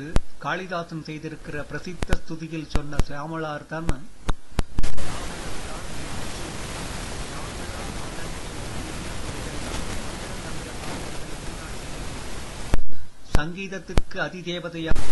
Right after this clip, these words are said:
எப்போதும் மாணிக்க வீணையை மீட்டிக் கொண்டிருக்கிறவள் அவள்.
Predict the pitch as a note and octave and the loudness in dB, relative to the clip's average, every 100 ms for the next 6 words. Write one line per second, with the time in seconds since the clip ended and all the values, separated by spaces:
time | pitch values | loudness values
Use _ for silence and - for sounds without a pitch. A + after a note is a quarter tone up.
0 | - - - F3 E3+ F#3+ - - C3 D#3+ | 10 12 12 10 4 -2 0 0 0 0
1 | F#3 F3+ F3+ - F#3+ D#3 D3 C#3+ D#3+ - | -2 -6 0 2 4 2 -2 0 6 6
2 | - E3 D#3 D3+ D3 D3 C#3+ E3+ C#3 C3+ | 6 -4 -8 -12 -14 -14 -12 -12 -12 -12